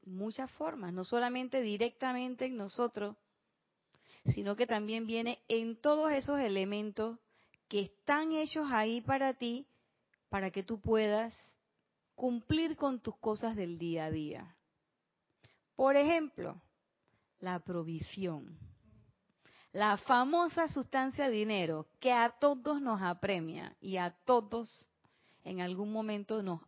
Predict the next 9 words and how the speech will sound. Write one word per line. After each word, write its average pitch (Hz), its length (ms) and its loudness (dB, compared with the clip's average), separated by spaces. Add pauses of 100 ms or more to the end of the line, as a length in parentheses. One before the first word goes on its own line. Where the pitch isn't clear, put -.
ha 185 120 -2
ocupado 185 760 -2 (420)
uno 254 440 0
que 202 140 -2
otro 196 280 -2
pensamiento, 208 1040 -4 (920)
sentimiento 180 840 -8
y 180 100 -4
demás. 147 380 -8